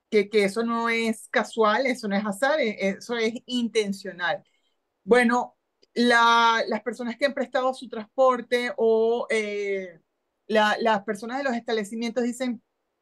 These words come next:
"Yo sé por qué me cerraron, por qué me multaron y lo voy a seguir haciendo". Y sin pedir nada, sin ser tan públicos,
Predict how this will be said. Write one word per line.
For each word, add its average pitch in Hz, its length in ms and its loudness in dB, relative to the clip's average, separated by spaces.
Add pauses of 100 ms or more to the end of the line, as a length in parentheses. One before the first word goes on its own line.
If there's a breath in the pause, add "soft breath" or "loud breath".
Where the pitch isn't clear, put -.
(340)
"Yo 214 200 6
sé 220 160 0
por 285 180 -2
qué 277 80 0
me 262 140 0
cerraron, 262 480 0
por 208 140 -6
qué 214 100 -2
me 226 100 -4
multaron 269 480 -4
y 269 60 -8
lo 214 100 -2
voy 180 140 -2
a 196 60 -2
seguir 196 300 -4
haciendo". 156 460 -10 (640)
Y 269 240 6
sin 285 320 4
pedir 285 460 4
nada, 214 520 0
sin 220 260 -8
ser 220 280 -10
tan 277 300 -4
públicos, 269 540 -4